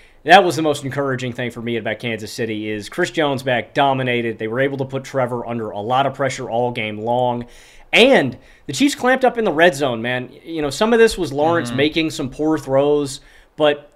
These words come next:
Speaker 1: for the most part, I mean, the Chiefs secondary was swarming. I mean, they covered up all the, uh, all the end zone. A couple, literally two catches where guys' feet are out of bounds. I believe it was, uh, Zay Jones and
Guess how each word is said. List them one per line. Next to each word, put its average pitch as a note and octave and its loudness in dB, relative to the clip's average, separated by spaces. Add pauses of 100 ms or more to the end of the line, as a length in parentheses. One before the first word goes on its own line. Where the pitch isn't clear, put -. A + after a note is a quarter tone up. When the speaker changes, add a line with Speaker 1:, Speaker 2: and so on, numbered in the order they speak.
Speaker 1:
for A#3+ 0
the D#4 6
most A3 4
part, C3 0
I - -6
mean, C#3+ -2
the B2+ -12
Chiefs C#4 -2
secondary E3 0
was G2+ -12
swarming. A#2 -4
I G#2 -8
mean, A#2 -4
they D#3 -2
covered F3 0
up - -2
all E3+ 6
the, D3 -2 (360)
uh, A#2+ 2 (460)
all F#3+ 6
the E3+ 4
end D#3 4
zone. B2+ 0
A A#2 -6
couple, G3 0 (120)
literally G3+ 2
two A#3+ 0
catches D#3+ 2
where B2+ -2 (260)
guys' D3+ 2
feet D#3+ -6
are C#3 0
out B2+ 0
of A2+ -6
bounds. B2 -4
I A#2+ -2
believe D3 -2
it D3+ -6
was, A#2+ -8 (460)
uh, A2+ -2
Zay D#3 2
Jones D3+ 0
and A#2 -4